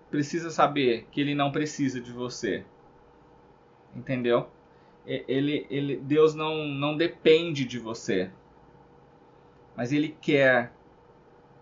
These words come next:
que você desfrute das melhores coisas. Que você desfrute daquilo que realmente vai, vale a pena. Ele quer que você se torne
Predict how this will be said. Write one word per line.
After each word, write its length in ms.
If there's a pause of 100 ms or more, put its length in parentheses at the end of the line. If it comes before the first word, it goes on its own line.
(120)
que 120
você 300
desfrute 520
das 200
melhores 600
coisas. 720 (600)
Que 100
você 260
desfrute 840 (480)
daquilo 400
que 100
realmente 960 (400)
vai, 520
vale 320
a 80
pena. 380
Ele 140
quer 340
que 100
você 520
se 200
torne 680